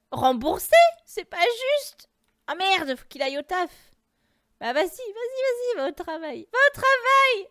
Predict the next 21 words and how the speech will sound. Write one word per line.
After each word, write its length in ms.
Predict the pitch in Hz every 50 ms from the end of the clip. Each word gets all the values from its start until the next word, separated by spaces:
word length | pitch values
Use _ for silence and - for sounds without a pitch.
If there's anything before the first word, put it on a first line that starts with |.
| _ _ -
dépêche-toi. 760 | 403 392 466 494 480 440 - - 494 440 370 370 370 349 - -
Ah 140 | - - 240 254
oui, 60 | 240
il 40 | 240
faut 120 | - 226
que 60 | 208
j'enlève 300 | - 220 208 208 214 214
la 160 | 202 202 202
laisse. 760 | 202 202 196 202 202 202 202 208 208 240 233 - - - - 277
Mhm. 840 | 262 226 214 214 214 226 254 254 262 247 226 226 226 233 254 247 226 220 _ _ - 349 359 349 339 - - - - - 330 330 - - _ _ _
Sinon, 380 | _ - - 277 247 247 247 247
il 80 | 240
se 100 | 233 -
passe 180 | - 233 226 -
plus 140 | _ - 226
rien. 380 | 208 220 214 214 214 220 - -
Voilà, 180 | - 196 - - _
va 100 | 214 214
au 60 | 220
travail, 480 | 214 - - 220 190 190 208 233 269 285
dépêche-toi. 680 | 226 202 - 208 - - - - 226 226 240 254 262